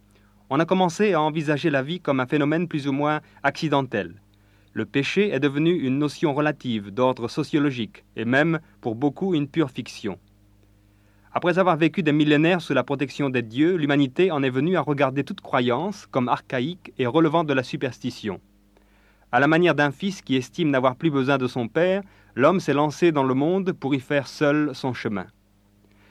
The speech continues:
Il a continué à croire au bien et au mal, et à savoir quand il faisait le mal tel qu'il le concevait, mais sans plus croire qu'il avait offensé Dieu et encouru son châtiment. De châtiment, en fait,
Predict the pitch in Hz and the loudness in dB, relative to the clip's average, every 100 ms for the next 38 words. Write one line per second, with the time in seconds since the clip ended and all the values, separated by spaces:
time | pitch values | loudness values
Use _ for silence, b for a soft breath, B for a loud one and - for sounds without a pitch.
0 | b - 135 165 180 190 202 196 170 - | b 0 2 2 0 2 2 4 2 2
1 | 180 185 143 123 123 175 143 139 127 120 | 2 2 2 -4 0 0 2 2 2 2
2 | 101 95 95 b b b b 123 131 151 | 0 -2 -10 b b b b 0 2 0
3 | 143 170 165 - 196 156 131 143 131 127 | 2 0 0 -2 0 0 0 0 0 0
4 | 117 147 175 185 170 165 156 147 147 131 | 2 0 0 0 0 0 0 0 -2 -4
5 | 117 104 92 _ b b - 139 - 226 | -4 -6 -6 _ b b -2 -2 0 -2
6 | 196 190 - 165 208 - 151 143 147 151 | 0 -2 0 0 0 0 2 4 2 0
7 | - 143 143 123 135 202 143 139 143 147 | -2 -2 -2 -2 -4 -2 0 0 0 -4
8 | 196 156 151 165 135 104 90 - _ _ | -4 -6 -6 -4 -4 -4 -6 -12 _ _
9 | _ _ b b b 127 156 143 147 170 | _ _ b b b -2 0 0 0 2
10 | 214 135 123 202 | 2 -2 0 0